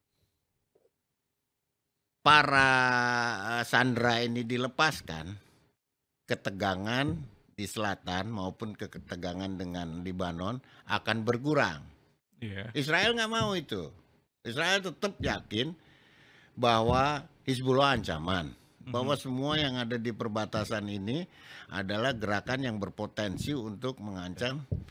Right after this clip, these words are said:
Speaker 1: dia. Jadi dia untuk menolak, eh, pembebasan sandera ini nembak dulu ini ke Hizbullahnya.
Speaker 2: Nah, itu.
Speaker 1: Diacak dulu ini.
Speaker 2: Mhm.
Speaker 1: Jadi sementara dia di sini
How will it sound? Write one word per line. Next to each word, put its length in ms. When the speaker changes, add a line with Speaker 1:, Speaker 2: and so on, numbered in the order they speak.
Speaker 1:
dia. 540
Jadi 360
dia 360
untuk 320
menolak, 580
eh, 680
pembebasan 960
sandera 540
ini 440
nembak 440
dulu 300
ini 300
ke 140
Hizbullahnya. 800
Speaker 2:
Nah, 340
itu. 320
Speaker 1:
Diacak 520
dulu 380
ini. 460
Speaker 2:
Mhm. 60
Speaker 1:
Jadi 280
sementara 520
dia 340
di 140
sini 460